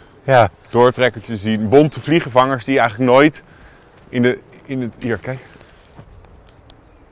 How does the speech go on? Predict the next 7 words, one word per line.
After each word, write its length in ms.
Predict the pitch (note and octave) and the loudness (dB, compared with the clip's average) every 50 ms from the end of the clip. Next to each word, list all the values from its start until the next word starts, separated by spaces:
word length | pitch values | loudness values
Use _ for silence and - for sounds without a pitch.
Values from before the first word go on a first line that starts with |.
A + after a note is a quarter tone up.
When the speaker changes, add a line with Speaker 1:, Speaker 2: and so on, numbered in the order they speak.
| _ _ _ _ _ _ _ - _ _ _ _ _ _ | _ _ _ _ _ _ _ -20 _ _ _ _ _ _
Speaker 1:
Oh, 200 | - C3+ A2 F#2 | -4 -4 -4 -2
dit? 220 | F#2 D3+ D#3 - | -2 -4 -4 -4
Speaker 2:
Twee 240 | - - A#2+ A#2+ A#2 | -2 -2 -2 -2 -2
vinken 460 | - A2 A2+ A#2+ A#2+ A#2 - G2+ F#2+ F2+ | 0 0 0 0 0 -2 -6 -10 -14 -12
zijn 160 | G2+ F#2+ F#2 | -12 -12 -10
Speaker 1:
Vink. 140 | F2+ F#2 - | -10 -10 -10
Speaker 2:
dit. 80 | G2 | -12